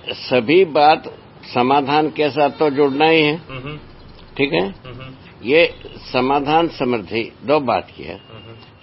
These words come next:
Speaker 1: समृद्धि को हम सदुपयोग करने पर
Speaker 2: हम्म।
Speaker 1: समृद्धि का मतलब निकलते हैं, अपव्यय करने पर समृद्धि होती ही नहीं।
Speaker 2: हम्म।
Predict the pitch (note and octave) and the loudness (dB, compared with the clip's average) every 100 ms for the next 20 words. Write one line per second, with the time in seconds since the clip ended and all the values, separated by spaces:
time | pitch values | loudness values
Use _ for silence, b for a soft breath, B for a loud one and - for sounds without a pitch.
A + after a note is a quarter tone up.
0 | - B2+ C#3 C#3 E3 - E3+ E3+ C#3 C3+ | -4 -2 -2 -2 -6 -2 0 0 0 -2
1 | C3 B2+ D3+ F3+ - D#3+ C#3 C3 G#2+ G#2+ | -4 -4 -4 -4 -2 0 0 0 -2 -6
2 | A2 A#2+ - A2 G#2+ A2+ - D#3 D3+ C#3 | -6 -10 -20 -20 -20 -14 -2 0 0 -2
3 | D3 D#3+ D#3 C3+ D3+ D#3 C3+ C#3+ C#3 D3+ | -2 -2 -2 -2 -2 -2 -4 -4 -2 2
4 | C#3+ D3+ D#3 D#3+ C#3 C#3+ C#3+ B2+ B2+ C3+ | 2 2 4 2 2 0 0 -2 -2 0
5 | C3+ A#2 C3 B2+ C3 B2+ D3+ D#3 D#3 D#3 | -2 0 2 2 0 0 -2 -2 -6 -8
6 | A2+ A#2 | -16 -16